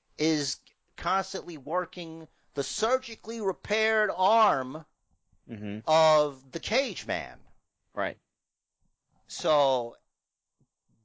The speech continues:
Speaker 1: Taz, and this was expertly told to us by the, uh, crack announce team of Excalibur, the God of Demos, and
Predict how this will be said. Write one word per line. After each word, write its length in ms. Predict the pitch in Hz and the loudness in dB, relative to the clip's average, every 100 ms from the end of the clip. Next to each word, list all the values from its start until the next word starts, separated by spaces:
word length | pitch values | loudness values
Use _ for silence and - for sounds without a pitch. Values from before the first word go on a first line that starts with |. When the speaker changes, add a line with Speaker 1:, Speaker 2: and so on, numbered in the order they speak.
| _ _ - | _ _ -12
Speaker 1:
Taz, 800 | - 190 320 185 120 101 117 131 | -4 -2 0 0 -2 -6 -8 -8
and 180 | 131 139 | -4 -2
this 200 | 180 214 | -2 -2
was 280 | 202 165 151 - | 0 0 -2 -4
expertly 1080 | 180 254 - - 214 190 170 175 170 160 - _ _ | -4 -4 -8 -2 -2 -2 -8 -12 -12 -18 -20 _ _
told 340 | - 196 247 240 | -6 -2 -2 -4
to 220 | - 156 | -8 -2
us 380 | 127 120 120 - - | 0 0 -2 -10 -4
by 240 | 139 143 | 0 0
the, 360 | 127 127 127 123 | -2 -10 -8 -2
uh, 180 | 117 110 | -2 -2
crack 640 | - 202 220 180 - - - _ _ _ _ | -4 0 0 0 -6 -10 -10 _ _ _ _
announce 480 | 131 143 185 220 - | -8 -2 -2 -4 -10
team 520 | - 123 92 78 69 73 _ _ _ _ _ | -12 -10 -12 -14 -18 -20 _ _ _ _ _
of 640 | 151 147 139 127 120 120 - - | 0 2 4 4 2 -2 -6 -6
Excalibur, 1160 | 180 - - 180 180 175 151 147 139 135 131 - _ _ _ _ _ - 117 | -6 -6 -4 0 0 -2 -2 0 2 2 0 -4 _ _ _ _ _ -20 -8
the 460 | 135 147 143 135 104 _ _ _ _ | 0 2 4 2 -2 _ _ _ _
God 380 | - 160 185 180 | 2 4 4 2
of 160 | 151 127 | -2 -2
Demos, 960 | 170 185 143 123 120 113 117 - - - _ _ _ - | 0 2 2 2 0 -4 -10 -12 -14 -18 _ _ _ -4
and 720 | 139 143 135 127 123 123 120 | 0 2 0 -2 -4 -8 -10